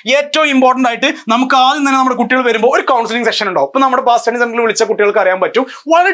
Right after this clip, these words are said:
ഡീറ്റെയിൽ ആയിട്ടാണ് നിങ്ങൾക്ക് ഓരോ കാര്യങ്ങളും നമ്മുടെ കൗൺസിലേഴ്സ് പറഞ്ഞു തന്നിട്ടുണ്ടാവുക. എന്താണെന്ന് വെച്ചാൽ ഞാൻ എന്റെ കൗൺസിലേഴ്സിനെ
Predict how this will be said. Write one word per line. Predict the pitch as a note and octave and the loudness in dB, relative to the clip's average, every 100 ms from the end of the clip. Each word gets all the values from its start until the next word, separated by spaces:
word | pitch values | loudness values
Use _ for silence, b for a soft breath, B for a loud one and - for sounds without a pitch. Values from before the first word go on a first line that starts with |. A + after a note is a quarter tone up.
| C#4+ | 0
ഡീറ്റെയിൽ | C4+ C4 C#4 | -2 0 0
ആയിട്ടാണ് | C4 B3 A#3+ | 2 0 -2
നിങ്ങൾക്ക് | G#3+ A3 | 0 2
ഓരോ | A3+ A#3+ | 2 2
കാര്യങ്ങളും | G#3 G3 G3 G3 | 0 0 -2 -2
നമ്മുടെ | F3+ F3+ | 0 -2
കൗൺസിലേഴ്സ് | D#3+ E3+ E3+ - | -4 -4 -6 -4
പറഞ്ഞു | C#3 D3+ | -4 -4
തന്നിട്ടുണ്ടാവുക. | C#3+ A#2+ A2+ G#2 B - E4+ | -4 -4 -6 -8 B -4 -2
എന്താണെന്ന് | D#4+ D#4 | 0 -2
വെച്ചാൽ | C#4 C#4 C#4 | -2 0 0
ഞാൻ | E4+ D#4+ B3+ | 0 -2 -2
എന്റെ | B3+ | 0
കൗൺസിലേഴ്സിനെ | A#3+ A#3 A#3 A3+ | 0 0 0 0